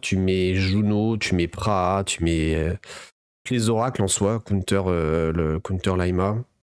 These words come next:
Tu mets Egang, ça counter Laima aussi. Il y a, il y a beaucoup de hard counter à Laima en fait. Egang, Juno, terrible contre Laima. Ah merde, il m'a pris mon, il me banne mon Oliver,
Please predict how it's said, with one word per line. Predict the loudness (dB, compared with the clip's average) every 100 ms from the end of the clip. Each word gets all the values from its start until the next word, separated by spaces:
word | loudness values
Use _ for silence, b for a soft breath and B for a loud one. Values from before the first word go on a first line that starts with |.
| _
Tu | -8 -2
mets | 0 0
Egang, | 0 2 0 0
ça | -2
counter | 0 0 2 2
Laima | 2 2
aussi. | 0 0 0 0 0 -6 _ _ _
Il | 0
y | 2
a, |
il | 2
y |
a | 2
beaucoup | 0 0
de | 0 0 0
hard | -2 -2
counter | -2 -2 2 2
à | 2
Laima | 0 0
en | -2
fait. | -6 -12 -20 _ _ _
Egang, | -2 2 2 0
Juno, | 0 2 2 0 -2 -6 _ _ _
terrible | -2 0 -2
contre | -2 -6 -2
Laima. | -2 -4 -8 _ _ -4
Ah |
merde, | 0 0 0 -4 -8 _ _ _ _ -4
il |
m'a | -4
pris | -2 -2
mon, | 0 0 0 0 0 0 -2 -6 _ _ _
il | 0
me |
banne | 2 2
mon | 2
Oliver, | 2 2 2